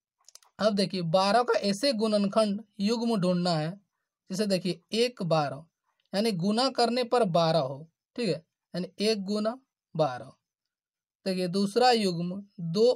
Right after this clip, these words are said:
और छः, यानी इसको भी गुना करेंगे तो कितना हो जाएगा, दो गुना छः बारह होगा,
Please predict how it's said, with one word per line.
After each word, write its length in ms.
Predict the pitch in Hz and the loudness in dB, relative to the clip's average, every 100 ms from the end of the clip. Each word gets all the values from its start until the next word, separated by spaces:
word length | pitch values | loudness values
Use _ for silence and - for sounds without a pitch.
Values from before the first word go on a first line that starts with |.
| - | 2
और 180 | 240 208 | 0 0
छः, 320 | - 170 - _ _ _ _ _ _ | -2 -2 -2 _ _ _ _ _ _
यानी 140 | 196 208 | -4 -2
इसको 260 | 202 254 240 | -2 0 0
भी 120 | 233 | 2
गुना 240 | 226 233 220 | 2 2 2
करेंगे 360 | 226 220 226 269 _ _ _ _ _ _ | 2 2 -2 -8 _ _ _ _ _ _
तो 80 | 202 | -10
कितना 260 | 196 180 240 | -6 -2 2
हो 140 | 180 | 2
जाएगा, 300 | 151 143 151 - _ _ _ _ _ _ _ | 0 -4 -10 -16 _ _ _ _ _ _ _
दो 200 | 185 208 | -4 -2
गुना 300 | 202 214 214 202 | 0 2 2 2
छः 260 | 165 143 | -2 -4
बारह 260 | 151 190 214 | 0 2 4
होगा, 280 | 208 190 | 4 2